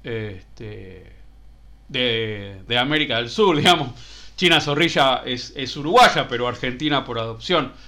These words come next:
E Inda Ledesma y Pepe Soriano son dos grandísimos, enormísimos actores de estos pagos.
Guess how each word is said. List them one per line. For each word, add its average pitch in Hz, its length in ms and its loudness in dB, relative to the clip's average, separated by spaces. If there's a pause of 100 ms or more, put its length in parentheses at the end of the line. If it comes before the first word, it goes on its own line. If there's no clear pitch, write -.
(200)
E 151 80 0
Inda 160 200 2
Ledesma 156 460 0
y 143 60 -4
Pepe 143 260 -2
Soriano 139 380 -8
son 131 340 -12
dos 147 340 -2
grandísimos, 156 800 -4 (120)
enormísimos 180 960 0
actores 143 680 -2 (300)
de 151 180 2
estos 143 360 -4
pagos. - 540 -12